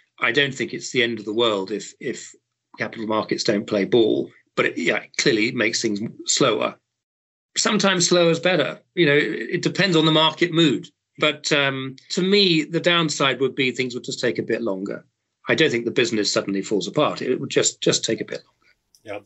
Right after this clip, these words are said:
Speaker 2: Well, you say they're in a hurry, or they appear to be in a hurry anyway. That, uh, <laughs> they do.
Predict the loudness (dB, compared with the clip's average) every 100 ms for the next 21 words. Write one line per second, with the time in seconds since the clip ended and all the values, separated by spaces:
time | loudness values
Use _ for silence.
0 | -4 2 4 4 4 4 4 2 2 4
1 | 4 2 -8 -12 0 4 6 6 4 4
2 | 4 4 4 6 6 6 6 6 6 4
3 | 2 2 2 0 -8 -20 -4 0 2 2
4 | 2 0 -2 -2 -2 -2 -6